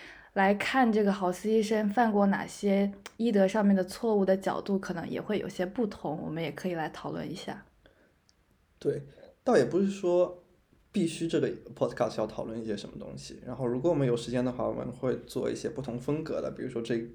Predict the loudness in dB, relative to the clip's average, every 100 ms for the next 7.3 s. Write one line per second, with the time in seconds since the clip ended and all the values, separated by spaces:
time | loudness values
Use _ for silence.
0 | -18 -14 -8 -8 -10 -16 -10 -8 -6 -6
1 | -6 -6 -6 -6 -6 -8 -10 -10 -12 -12
2 | -12 -10 -10 -4 -4 -4 -8 -8 -8 -10
3 | -8 -8 -4 -4 -6 -8 -8 -6 -6 -6
4 | -8 -10 -10 -10 -8 -8 -6 -8 -6 -8
5 | -8 -8 -8 -8 -12 -12 -16 -16 -20 -20
6 | -12 -10 -4 -4 -4 -6 -8 -8 -12 -12
7 | -14 -14 -16